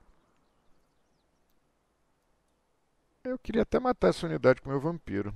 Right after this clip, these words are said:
mas eu acho que ele não chega lá a tempo, não. Cadê o outro vampiro falando nisso? Olha ele aqui.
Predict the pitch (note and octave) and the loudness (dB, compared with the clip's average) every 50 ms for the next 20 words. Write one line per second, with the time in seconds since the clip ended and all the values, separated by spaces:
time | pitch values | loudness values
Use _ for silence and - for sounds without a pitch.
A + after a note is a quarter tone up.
0 | G2+ - - A2+ A2 B2 C3 - - C#3+ C3 C3+ C#3 B2+ - - B2+ - B2+ B2+ | -12 -12 -12 -8 -4 -4 -4 -4 -4 -6 -6 -6 -8 -8 -6 -4 -2 0 2 2
1 | C3 C3 - - B2 B2 - - - C3 G#2 G#2 - - B3+ D#4 E4+ D4+ G#3 C3 | 2 2 0 -4 -10 -10 -10 -12 -12 -12 -12 -12 -6 -8 -6 -4 -4 -4 -4 -2
2 | A#2 A#2+ A#2+ A#2+ A#2 - - G#2 F#2+ A2 G2+ G2 - - G2 G2 - - - G#2 | 0 2 2 2 2 0 -4 -8 -6 -6 -6 -6 -8 -8 -8 -8 -8 -6 -6 -6
3 | G2+ G2+ G2 F#2+ G2 F#2+ F2+ F#2 - - - - - - - - - - - - | -6 -6 -8 -8 -8 -8 -8 -8 -10 -12 -20 -20 -20 -20 -20 -20 -20 -20 -20 -20
4 | - - - G3+ A#3 A3+ G3+ - - - - - C3 D3 | -20 -14 -10 -6 -6 -4 -4 -4 -6 -6 -6 -6 -6 -6